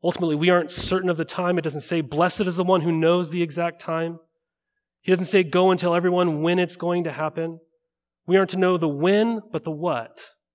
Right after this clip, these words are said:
What is the what? The blessed are those who wait. They wait. Now, if you're waiting for something,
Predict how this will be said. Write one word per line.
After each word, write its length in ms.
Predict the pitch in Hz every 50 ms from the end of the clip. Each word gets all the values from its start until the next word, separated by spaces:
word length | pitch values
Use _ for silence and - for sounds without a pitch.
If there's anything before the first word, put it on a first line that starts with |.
| _ _ _ _ _ _ _ _ _ _ _
What 140 | 156 165 165
is 80 | 143
the 80 | - 156
what? 320 | 143 139 127 120 110 - _ _ _ _ _ _ _ _ _ _ _ _ _ _ _ _ _ _ _ _ _ _ _ _
The 60 | - 135
blessed 360 | 117 147 156 156 151 - -
are 140 | 156 151 139
those 220 | 139 131 120 -
who 80 | 139 123
wait. 320 | 117 113 107 - _ _ _ _ _ _ _ _ _ _ _ _ _ _ _ _ _ _ _ _ _ _ _ _ _ _ _ _
They 140 | _ 135 131
wait. 240 | 127 117 113 113 _ _ _ _ _ _ _ _ _ _ _ _ _ _ _ _ _ _ _ _ _ _ _ _ _ _ _ _ _ _ _ _ _
Now, 100 | 151 156
if 140 | 147 - 185
you're 100 | 226 214
waiting 320 | 165 160 175 190 202 202
for 140 | - - 147
something, 460 | - - 135 120 - - 127 123 117